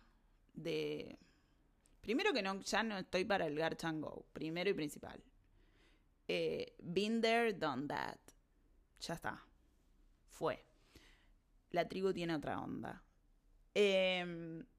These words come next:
entonces ya que me busquen con fines de eso, y que me da una paja bárbara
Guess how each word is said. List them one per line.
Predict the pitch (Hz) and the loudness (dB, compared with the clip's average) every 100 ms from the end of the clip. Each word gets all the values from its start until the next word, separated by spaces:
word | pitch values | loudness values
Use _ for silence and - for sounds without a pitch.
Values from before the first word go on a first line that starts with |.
| _ - - | _ -18 -4
entonces | 214 311 392 359 - | 0 2 2 2 4
ya | 240 | 4
que | 269 | 6
me | 262 180 | 4 4
busquen | 185 190 - 240 226 220 214 - - | 4 2 0 4 4 4 -2 -8 -4
con | 170 165 160 | 0 0 0
fines | 156 - 185 190 170 | -4 -4 -2 -2 -2
de | 151 165 160 170 160 156 151 147 - - - - - _ _ _ _ - - _ _ _ _ _ _ _ _ _ | 0 4 4 4 2 2 0 -4 -8 -20 -20 -20 -20 _ _ _ _ -20 -20 _ _ _ _ _ _ _ _ _
eso, | 269 233 - - - _ _ | 6 6 4 -6 -8 _ _
y | - | -2
que | 208 226 | 6 6
me | 254 | 8
da | 320 | 6
una | 370 302 202 | 6 2 4
paja | 196 - 196 | 2 2 2
bárbara | 196 185 156 156 147 147 - | 6 6 6 2 -2 -4 -8